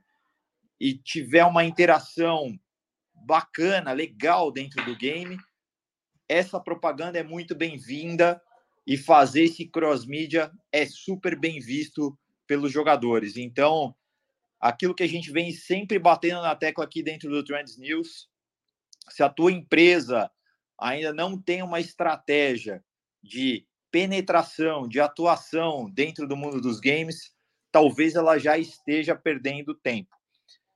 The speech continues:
E aí, por fim, uma última que eu também achei super interessante, e aí eu tenho certeza que o Charles Betito, meu xará, que é super nerd aí dos games, também vai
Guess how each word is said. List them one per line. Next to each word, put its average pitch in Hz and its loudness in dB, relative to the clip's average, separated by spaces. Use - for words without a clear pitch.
E 151 0
aí, 202 6
por 233 -2
fim, 220 -8
uma 165 4
última 170 2
que 165 -2
eu 151 -2
também 156 0
achei 151 -2
super 190 -6
interessante, 160 -4
e 123 0
aí 131 8
eu 160 4
tenho 165 -6
certeza 151 -6
que 151 -12
o 143 -6
Charles 143 -2
Betito, 135 -8
meu 131 -12
xará, 135 0
que 139 -8
é 123 -2
super 165 -2
nerd 131 2
aí 131 -2
dos 131 -8
games, 139 -10
também 127 -4
vai 127 4